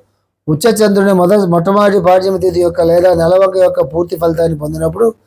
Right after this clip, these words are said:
అతని మీద, అతని చంద్ర శిరస్సు కలిగిన జీవి మూన్ హెడెడ్ బీయింగ్ అని అంటారు. అది ఇలాంటి రాజయోగాన్ని సాధించుకున్నటువంటి సాధకుడు అంటే ఏంటి? చంద్రుని తాలూకు మొట్టమొదటి తిథి, పాడ్యమి తిథి యొక్క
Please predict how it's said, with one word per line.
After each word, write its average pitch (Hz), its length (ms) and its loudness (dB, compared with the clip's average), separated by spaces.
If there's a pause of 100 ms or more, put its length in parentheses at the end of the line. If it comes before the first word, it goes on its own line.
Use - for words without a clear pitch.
(360)
అతని 165 280 2
మీద, 175 300 2
అతని 160 400 2
చంద్ర 180 320 2
శిరస్సు 190 380 2
కలిగిన 170 360 2
జీవి 156 460 0 (580)
మూన్ 208 400 2
హెడెడ్ 185 360 2
బీయింగ్ 180 380 2
అని 208 280 0 (160)
అంటారు. 160 760 0
అది 170 240 -2 (520)
ఇలాంటి 202 460 4
రాజయోగాన్ని 196 1040 4
సాధించుకున్నటువంటి 170 1300 -2
సాధకుడు 147 720 0 (1000)
అంటే 175 160 2
ఏంటి? 196 280 2
చంద్రుని 202 600 2
తాలూకు 196 380 2
మొట్టమొదటి 185 680 0
తిథి, 185 180 2
పాడ్యమి 175 380 0
తిథి 175 200 0
యొక్క 175 220 0